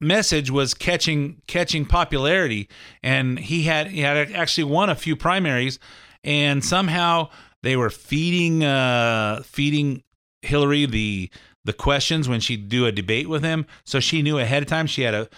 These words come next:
they were doing everything to stack the deck against Bernie, and, uh, and even though, and, but you know what, uh, apparently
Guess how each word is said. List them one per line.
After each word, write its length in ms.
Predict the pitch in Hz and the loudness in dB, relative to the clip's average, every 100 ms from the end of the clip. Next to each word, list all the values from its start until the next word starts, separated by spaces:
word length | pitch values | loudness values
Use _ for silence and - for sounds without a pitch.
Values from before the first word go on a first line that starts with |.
| - - | -14 -2
they 80 | 139 | 0
were 140 | 131 | 2
doing 280 | 120 165 170 | 2 2 2
everything 440 | 165 185 160 143 - - - - | 2 2 0 -2 -6 -18 -18 -4
to 380 | 151 139 127 | 0 2 2
stack 420 | 120 - 160 160 - | 0 -2 0 -2 -4
the 80 | |
deck 300 | 120 127 151 | -4 -2 -2
against 360 | 131 113 131 107 | -4 -4 -4 -2
Bernie, 400 | 104 156 117 - _ _ - - - | 0 0 -2 -8 _ _ -20 -16 -6
and, 340 | 131 123 117 | -2 -2 -2
uh, 460 | 113 107 101 95 90 - _ _ _ _ - - - - | -2 -2 -2 -4 -8 -12 _ _ _ _ -20 -20 -20 -6
and 120 | 123 | -2
even 260 | 151 165 151 | 0 2 2
though, 220 | 156 160 | 2 0
and, 300 | 151 139 123 | -2 -4 -2
but 260 | 135 156 - - - | -2 -2 -10 -20 -8
you 60 | 139 | -2
know 120 | 147 | 2
what, 140 | 143 | 2
uh, 420 | 131 123 117 107 - _ _ | 2 2 0 -2 -10 _ _
apparently 840 | - - 170 175 160 151 139 123 | -12 -4 -2 -2 -2 -2 0 -2